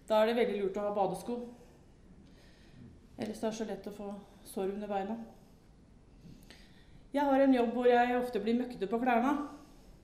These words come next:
Du har kanskje sett meg en, eh, ettermiddag når jeg går fra Nordskogen og hjem. Og noen vil kanskje tenke, «Å, se på hun der, da.»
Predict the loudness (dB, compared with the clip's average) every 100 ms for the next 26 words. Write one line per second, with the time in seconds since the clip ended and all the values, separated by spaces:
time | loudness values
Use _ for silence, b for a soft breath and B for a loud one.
0 | -20 -20 -20 -20 b b b b b -8
1 | -2 0 0 0 -2 -4 -6 -2 -2 -2
2 | -2 -4 -4 -6 -8 -4 0 0 0 0
3 | 2 2 0 0 0 0 -4 -2 2 2
4 | 2 -2 -10 -20 -20 B B B B B
5 | B -2 2 4 2 0 -2 -4 -4 -2
6 | -2 0 -2 -2 -4 -2 -2 2 4 4
7 | 0